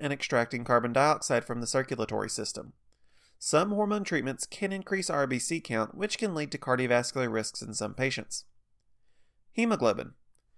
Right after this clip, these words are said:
Hemoglobin is the iron-based organelle which facilitates the transport of oxygen and carbon dioxide by the red blood cells. Low levels of hemoglobin are associated with anemia.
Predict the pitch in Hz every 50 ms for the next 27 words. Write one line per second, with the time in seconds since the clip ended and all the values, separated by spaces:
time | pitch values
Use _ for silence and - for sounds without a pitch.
0 | - - - - - - 233 269 285 359 330 - 220 208 214 208 190 175 151 -
1 | - - 156 190 220 233 220 160 151 156 151 - 135 123 123 120 117 113 113 113
2 | 110 117 - - - 147 - - 190 190 202 196 202 196 190 - - 196 - -
3 | 135 120 120 117 - - 123 117 110 - - 151 165 - - 175 180 180 185 185
4 | 175 - - - 135 131 135 135 135 127 120 120 151 180 190 - - - 107 107
5 | - - 113 113 113 110 110 - - 147 170 160 - - 117 113 - - - -
6 | _ _ _ _ _ _ _ _ - - - - - - - 156 190 233 247 233
7 | 208 208 214 202 214 - 160 147 139 135 127 127 120 117 120 120 120 117 117 117
8 | 117 - - 147 165 160 - 143 123 123 113 117 113 127 143 175 185 180 147 120
9 | -